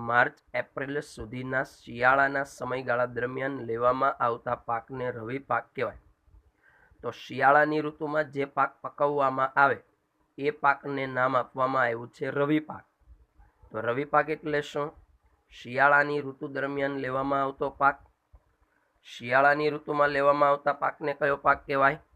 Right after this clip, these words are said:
રવિ પાક. તો રવિ પાક ઓક્ટોબર, નવેમ્બરથી માર્ચ, એપ્રિલ સુધીના શિયાળાના સમયગાળા દરમિયાન લેવામાં આવતા પાકને રવિ પાક કહેવાય. દાખલા તરીકે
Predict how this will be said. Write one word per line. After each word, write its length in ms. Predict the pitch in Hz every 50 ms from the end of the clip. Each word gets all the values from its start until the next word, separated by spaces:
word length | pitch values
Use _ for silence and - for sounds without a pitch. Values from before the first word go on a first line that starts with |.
| _ _ -
રવિ 420 | 120 113 113 120 131 135 151 160
પાક. 280 | 156 - 127 113 110 - - _ _ _ _ _ _ _ _ _ _ _ _ _ _ _ _ -
તો 100 | 110 113
રવિ 320 | 113 113 123 131 139 151 160
પાક 300 | 160 - 156 147 151 - - _ _ _ _ _ _ _ -
ઓક્ટોબર, 600 | - 120 - _ _ - 156 139 139 143 143 143 147
નવેમ્બરથી 880 | 143 139 131 123 123 131 135 143 143 139 131 131 127 - - 139 101 - - _ _ _ _ _ _ _ - 117 113 113 113
માર્ચ, 380 | 117 120 123 127 135 156 - - - _ -
એપ્રિલ 500 | 135 135 - _ - 147 143 139 143 135
સુધીના 580 | 139 - - 120 117 131 139 139 131 110 104 - _ _ _ _ _ _ _ _ _ _ _ _ -
શિયાળાના 680 | - - 117 123 135 139 139 143 139 135 143 143 143
સમયગાળા 720 | 147 - - - 123 123 127 135 139 139 135 131 135 131 131
દરમિયાન 480 | 135 127 127 131 131 131 135 139 135 123 120
લેવામાં 540 | 117 117 120 123 127 131 139 143 143 - -
આવતા 380 | - 127 120 123 - - 135 131
પાકને 520 | - - - 135 143 - - 143 127 110 98 - _ _ _ _ _ _ -
રવિ 400 | - 110 - 117 117 120 131 139
પાક 260 | 139 - 135 139 135 - -
કહેવાય. 380 | - 147 151 143 123 101 - _ _ _ _ _ _ _
દાખલા 640 | - 120 123 123 117 117 113 - 135 139 143 143 143
તરીકે 500 | 143 - 139 139 143 139 - - 143